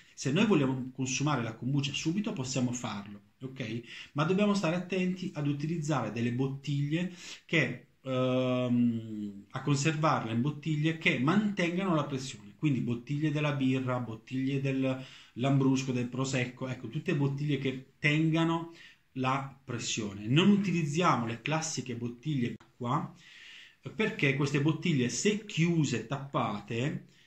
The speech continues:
sigillate, potrebbero accumulare troppo gas all'interno e potrebbero esplodere, quindi è pericoloso fare questo. Se vogliamo conservare la kombucha in queste bottiglie, dobbiamo conservare le bottiglie in frigo, in modo che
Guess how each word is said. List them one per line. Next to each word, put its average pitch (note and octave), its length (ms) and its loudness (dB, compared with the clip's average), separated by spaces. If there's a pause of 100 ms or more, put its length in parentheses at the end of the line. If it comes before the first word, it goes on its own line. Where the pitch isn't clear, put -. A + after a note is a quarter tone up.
sigillate, C3 1200 0
potrebbero E3+ 440 0
accumulare B2+ 800 0
troppo F3+ 440 0
gas B2+ 320 0
all'interno A2+ 680 -2
e F#3+ 100 -4
potrebbero E3+ 420 0
esplodere, G#2 520 -8
quindi C3 300 -2
è D3 100 -4
pericoloso C3 960 -2 (300)
fare B2 300 -4
questo. G#2 300 -10
Se - 220 2
vogliamo E3 480 2
conservare B2+ 760 -2
la B2 140 -6
kombucha C3+ 600 0 (840)
in B2 340 0
queste C#3+ 260 -2
bottiglie, B2 640 0
dobbiamo C#3 360 2
conservare C3+ 460 -2
le A#2 80 -4
bottiglie A#2+ 540 -2
in D3 180 0
frigo, A2+ 500 -8
in D#3+ 100 -2
modo B2 260 0
che A2+ 320 -6